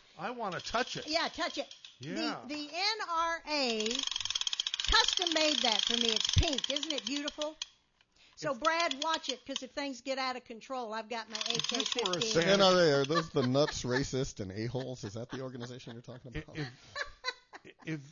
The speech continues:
Speaker 1: if this,
Speaker 2: No,
Speaker 1: if,
Speaker 2: that's not.
Speaker 1: if this was the Santa Cruz Public School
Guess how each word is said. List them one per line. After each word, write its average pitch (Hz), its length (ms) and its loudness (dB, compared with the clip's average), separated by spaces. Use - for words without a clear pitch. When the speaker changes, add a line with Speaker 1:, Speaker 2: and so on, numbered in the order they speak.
Speaker 1:
if 135 220 -12
this, 226 400 -10
Speaker 2:
No, 285 160 -4
Speaker 1:
if, 156 120 -6
Speaker 2:
that's 254 260 -12
not. 226 240 -8
Speaker 1:
if 156 140 -6
this - 260 -4
was 175 200 -2
the 151 100 -6
Santa 151 360 -4
Cruz 139 340 -4
Public 131 320 -6
School 107 640 -10